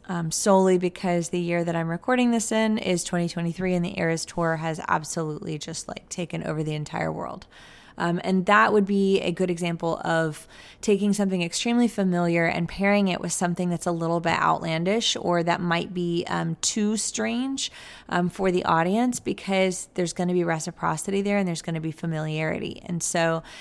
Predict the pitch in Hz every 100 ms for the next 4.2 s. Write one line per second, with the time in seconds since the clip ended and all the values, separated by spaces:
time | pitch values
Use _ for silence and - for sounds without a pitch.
0 | - - 208 202 226 - 208 - 190 170
1 | 160 160 - 175 160 170 156 160 165 -
2 | 156 - 180 165 160 151 - 170 - -
3 | - - 175 165 151 - - 185 - 196
4 | - -